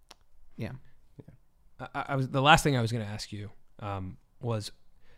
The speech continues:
Speaker 2: with all this success, you're, you're close to hitting a million subscribers. Um, this has been, like, a crazy year for you. Um,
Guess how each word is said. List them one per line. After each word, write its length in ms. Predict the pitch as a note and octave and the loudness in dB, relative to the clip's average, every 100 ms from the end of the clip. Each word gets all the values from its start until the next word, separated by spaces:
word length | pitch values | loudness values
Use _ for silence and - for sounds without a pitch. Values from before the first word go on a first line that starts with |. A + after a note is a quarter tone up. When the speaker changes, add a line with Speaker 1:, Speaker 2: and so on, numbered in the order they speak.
| - - | -20 -4
Speaker 2:
with 200 | C3 B2+ | 2 6
all 120 | D#3 | 6
this 140 | E3 - | 6 4
success, 380 | B2+ C3 B2 | 2 2 4
you're, 140 | C3 C3 | 2 2
you're 120 | C3+ | 0
close 280 | B2 D3+ D#3 | 4 6 6
to 80 | - | 6
hitting 200 | B2+ B2 | 2 4
a 40 | A2 | 4
million 440 | A2 A2+ A#2 A2+ | 2 2 2 0
subscribers. 840 | - A#2+ A2 G#2+ G#2 G2 G2+ - - - - - | -4 -8 -8 -8 -10 -10 -10 -12 -16 -20 -20 -14
Um, 320 | A2 G#2 G2+ - | -8 -6 -6 -4
this 140 | A#2 | -2
has 80 | A#2 | 0
been, 180 | A2+ A2 | 0 0
like, 160 | G#2+ G2+ | -2 -6
a 60 | |
crazy 360 | - B2+ B2 A#2+ | -2 0 2 0
year 240 | G#2+ A2 | -2 -4
for 220 | - A2 | -4 -6
you. 380 | G2 G2 F#2+ G2+ - - - - - | -6 -8 -8 -12 -14 -20 -20 -16 -12
Um, 320 | G#2+ A2 | -10 -10